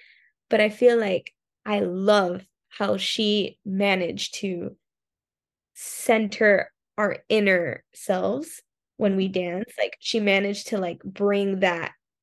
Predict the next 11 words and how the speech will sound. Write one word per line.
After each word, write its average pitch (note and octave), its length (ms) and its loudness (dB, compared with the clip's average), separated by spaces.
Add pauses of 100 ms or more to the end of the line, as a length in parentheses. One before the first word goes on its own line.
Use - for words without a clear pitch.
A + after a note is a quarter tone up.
(380)
mentality, F#3+ 1000 -2 (340)
you G#3+ 100 -2
know, F#3 140 2
direct G#3 400 4
it G3+ 140 0
back F#3+ 240 -4
towards F#3+ 320 -2
ourselves - 640 -8
in G#3 140 -2
terms F#3+ 320 -2
of, F3+ 220 0